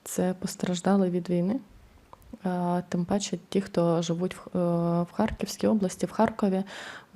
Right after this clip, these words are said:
це на законному рівні. Е, І тому, м, Харківщина звільнена від, там, частини податків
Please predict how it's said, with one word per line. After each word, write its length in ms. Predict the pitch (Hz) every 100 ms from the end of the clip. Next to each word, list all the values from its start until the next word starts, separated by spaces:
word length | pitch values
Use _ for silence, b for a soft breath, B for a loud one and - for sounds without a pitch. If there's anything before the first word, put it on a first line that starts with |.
| - -
це 160 | - 180
на 120 | 175
законному 560 | 180 - 185 175 165
рівні. 340 | 170 240 214 220 214 B B B B -
Е, 320 | 180 180 175 180 175 - - _ - - _ _ - - - -
І 600 | 180 180 180 180 180 180 - -
тому, 280 | 165 175 196 -
м, 240 | - - -
Харківщина 540 | - - 185 - 170
звільнена 380 | 165 180 170 165
від, 120 | 165 165
там, 220 | 180 175 - -
частини 400 | 180 - 175 170
податків 640 | 170 226 262 - -